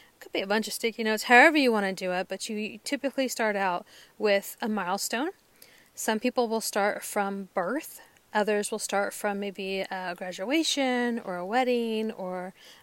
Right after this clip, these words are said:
maybe a birth of a child. But you start from a milestone point in time,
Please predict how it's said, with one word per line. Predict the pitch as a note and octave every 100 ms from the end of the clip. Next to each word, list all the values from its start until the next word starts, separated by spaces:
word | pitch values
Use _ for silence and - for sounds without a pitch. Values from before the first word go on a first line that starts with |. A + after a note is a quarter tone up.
| -
maybe | F#3+
a | F#3+
birth | F3+ G3 F#3+
of | F#3
a |
child. | - A#3+ A3 G#3+ G3+ A3 - - -
But | A3+
you | A#3+
start | - C4+ B3+ C4+
from | C4+ C4
a | C#4
milestone | B3 G#3 G#3 - G#3+ G3 G#3
point | - G#3+
in | A#3+
time, | B3 F3 E3+ A3